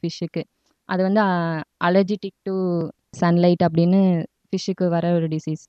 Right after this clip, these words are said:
ஃபிஷ்ஷுக்கெல்லாம் ஒரு centimeter அளவு இருக்கிற ஃபிஷ்ஷுக்கு twenty centimeter squared அளவு இடம் வசதி தேவை.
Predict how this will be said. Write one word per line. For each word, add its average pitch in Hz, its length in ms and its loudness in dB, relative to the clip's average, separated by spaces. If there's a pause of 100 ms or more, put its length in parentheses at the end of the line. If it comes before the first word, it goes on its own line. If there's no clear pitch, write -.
ஃபிஷ்ஷுக்கெல்லாம் 233 640 4 (120)
ஒரு 208 180 4
centimeter 214 1000 4
அளவு 190 260 2
இருக்கிற 196 320 2
ஃபிஷ்ஷுக்கு 190 460 -2 (180)
twenty 185 240 0
centimeter 196 500 0 (100)
squared 180 320 -2
அளவு 175 680 2 (160)
இடம் 190 360 4
வசதி 180 440 0
தேவை. 170 340 0